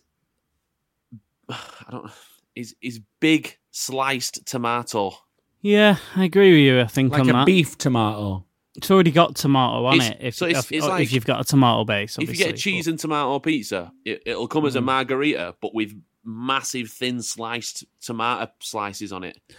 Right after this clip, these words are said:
Speaker 3: I don't, yeah, and they're a bit wet. I'm not a fan of
Speaker 1: Yeah.
Speaker 3: wet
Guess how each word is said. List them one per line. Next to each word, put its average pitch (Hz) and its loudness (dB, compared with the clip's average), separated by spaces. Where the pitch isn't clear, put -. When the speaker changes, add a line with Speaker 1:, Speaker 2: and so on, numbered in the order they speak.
Speaker 3:
I 160 -2
don't, 240 0
yeah, 220 2
and 180 -2
they're 202 2
a 190 0
bit 214 0
wet. 160 4
I'm 139 -2
not 170 2
a 143 0
fan 160 0
of 151 2
Speaker 1:
Yeah. 175 4
Speaker 3:
wet 143 4